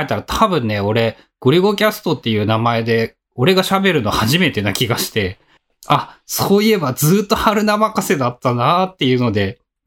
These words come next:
そういう意味でも新しいことにも手を出していきたいと思っております。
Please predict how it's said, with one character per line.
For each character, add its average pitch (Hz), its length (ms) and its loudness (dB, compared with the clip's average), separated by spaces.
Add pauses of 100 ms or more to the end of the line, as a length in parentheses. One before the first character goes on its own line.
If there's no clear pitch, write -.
(140)
そ 226 220 4
う - 20 2
い 233 120 2
う - 40 2
意 247 40 2
味 240 100 2
で 220 80 4
も 214 140 2
新 170 300 0
し 170 160 -2
い 143 40 -2
こ 139 140 0
と 131 120 0
に 123 80 2
も 113 280 -2 (240)
手 160 120 2
を 131 80 0
出 123 140 -2
し - 80 -6
て - 80 0
い 117 100 0
き - 80 -18
た 156 140 -2
い 143 80 0
と 117 140 0
思 120 180 0
っ 127 60 -4
て 113 100 -2
お 98 100 0
り 98 80 -2
ま 95 180 -2
す。 - 220 -18